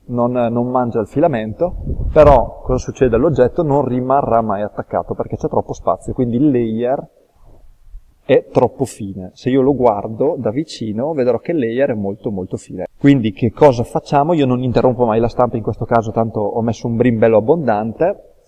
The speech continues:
Vado sotto al piano di stampa, che quasi tutte le stampanti hanno dei regolatori, delle rotelline che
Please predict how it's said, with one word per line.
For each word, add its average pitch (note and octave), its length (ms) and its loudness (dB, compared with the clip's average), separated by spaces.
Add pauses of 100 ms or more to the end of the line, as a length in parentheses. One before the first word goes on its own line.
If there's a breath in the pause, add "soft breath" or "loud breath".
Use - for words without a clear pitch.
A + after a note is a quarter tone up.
Vado A2+ 680 0 (360)
sotto - 640 -2
al A#2 280 2
piano C#3 300 6
di D3 100 -2
stampa, C3 640 2
che C3+ 240 4
quasi A#2+ 240 0
tutte C3+ 200 -2
le B2 80 0
stampanti D3 480 0
hanno B2+ 460 0
dei A#2+ 200 -2
regolatori, G#2+ 840 -2
delle B2+ 200 0
rotelline B2+ 640 -2
che A2+ 320 -10